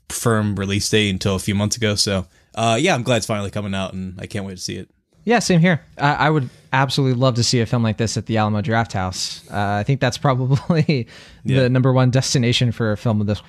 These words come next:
Speaker 2: this type. But
Speaker 1: Yeah. What's their menu gonna be for this?
Speaker 2: <laughs> I don't even wanna know. Probably boozy gummy bears or something.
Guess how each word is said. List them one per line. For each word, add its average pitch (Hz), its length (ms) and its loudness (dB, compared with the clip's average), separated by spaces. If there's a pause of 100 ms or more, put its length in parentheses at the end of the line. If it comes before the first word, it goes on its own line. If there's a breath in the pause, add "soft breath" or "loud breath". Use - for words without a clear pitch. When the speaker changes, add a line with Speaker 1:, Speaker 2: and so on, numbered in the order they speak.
(140 loud breath)
Speaker 2:
this 123 220 -2
type. 110 380 0
But 90 180 -6 (540 loud breath)
Speaker 1:
Yeah. 98 240 -8 (220)
What's 127 160 -4
their 117 180 2
menu 107 280 0
gonna 95 180 -4
be 92 160 -6
for 92 100 -10
this? 101 220 -6
Speaker 2:
<laughs> - 720 -2 (300)
I - 80 -2
don't 139 120 0
even 131 160 0
wanna 131 160 0
know. 113 160 -2 (400 loud breath)
Probably 147 220 2
boozy 131 360 2
gummy 123 240 2
bears 127 300 -2
or 117 40 -6
something. 123 360 -6